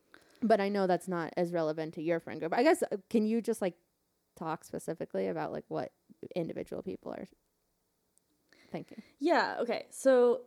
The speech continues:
Speaker 2: it's, it's a range from, like, kind of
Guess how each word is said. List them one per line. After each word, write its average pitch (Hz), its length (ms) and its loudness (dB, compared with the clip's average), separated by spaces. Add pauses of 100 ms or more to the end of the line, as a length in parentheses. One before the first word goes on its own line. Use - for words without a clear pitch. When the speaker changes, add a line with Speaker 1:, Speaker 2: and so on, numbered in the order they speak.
Speaker 2:
it's, - 460 -2 (1300)
it's 254 180 0
a 294 100 2
range 233 640 -2 (180)
from, 226 300 0
like, 196 560 -2 (3000)
kind 214 300 -6
of 190 180 -4